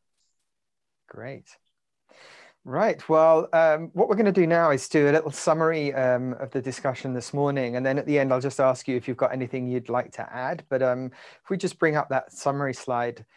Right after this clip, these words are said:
quickly now. Um, like we said right at the big-, beginning, um, you know, what we're trying to do here is achieve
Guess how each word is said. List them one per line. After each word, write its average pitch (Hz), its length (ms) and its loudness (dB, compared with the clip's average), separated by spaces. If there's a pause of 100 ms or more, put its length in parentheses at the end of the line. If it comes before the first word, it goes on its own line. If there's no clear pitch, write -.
(280)
quickly 123 500 -6
now. 123 580 -4 (320)
Um, 143 380 -6 (120)
like 175 240 2
we 196 80 0
said 175 200 0
right 180 400 2
at 175 80 2
the 151 80 0
big-, 151 420 -2
beginning, 139 580 -2
um, 135 400 -2 (300)
you 147 120 -2
know, 117 340 -4 (140)
what 175 220 0
we're 185 100 4
trying 170 440 0
to 151 120 -2
do 165 240 4
here 127 460 0
is 135 580 -6 (120)
achieve 135 480 -2